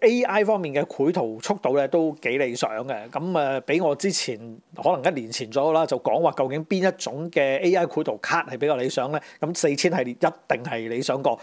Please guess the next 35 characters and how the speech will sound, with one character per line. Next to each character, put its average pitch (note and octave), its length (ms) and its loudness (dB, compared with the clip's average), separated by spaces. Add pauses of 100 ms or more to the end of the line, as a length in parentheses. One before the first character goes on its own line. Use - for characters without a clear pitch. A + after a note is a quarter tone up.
(140)
三 D3+ 240 4
千 D#3 220 0
系 C3 80 -4
列 G#2+ 200 -8
㗎 A#2 100 -6
啦。 G#2 80 -10 (440)
咁 E3 200 -2
但 C#3 160 4
係 B2 60 -4 (180)
始 E3 220 -2
終 G#3+ 180 4
即 A#3 80 4
係 D#3 180 2 (140)
現 D#3 200 0
實 E3+ 180 6
就 D#3+ 120 4
係 D3+ 80 4
話 C#3 140 4
我 C#3 140 2
哋 C3+ 140 0
要 C#3+ 140 -2
睇 C#3 160 -2
返 F3 160 0
我 C#3 120 4
哋 B2 40 -4
自 B2+ 140 -10
己 D#3+ 180 -2
個 B2+ 300 -2
荷 - 200 -16
包 D#3 200 4
有 C3+ 80 2
幾 A#2 100 -2
多 D3 60 2
錢 C3 240 -6
啦。 G3 200 0